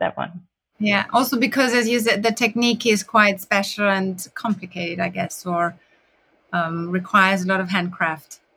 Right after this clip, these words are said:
Speaker 1: Yeah, and, and of course we were working always on, on, on quite a tight, um, uh, time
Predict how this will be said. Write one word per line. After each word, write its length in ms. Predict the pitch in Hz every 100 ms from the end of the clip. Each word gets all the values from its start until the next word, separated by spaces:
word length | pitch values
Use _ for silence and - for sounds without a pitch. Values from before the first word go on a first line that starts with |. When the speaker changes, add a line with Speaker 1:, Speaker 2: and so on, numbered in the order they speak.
| _ _ _ _ _ _ _ - - 208 -
Speaker 1:
Yeah, 320 | 247 233 202
and, 100 | 214
and 160 | 220 233
of 80 | -
course 180 | 269 269
we 140 | 240
were 200 | 208 196
working 320 | 196 214 214 190
always 320 | 190 202 202 -
on, 260 | 185 180 -
on, 260 | 180 175 180
on 140 | 175 170
quite 260 | 185 175
a 60 | 180 -
tight, 260 | 170 165 160 - _ -
um, 580 | 160 151 147 151 151 151 -
uh, 200 | 147 151
time 260 | 208 220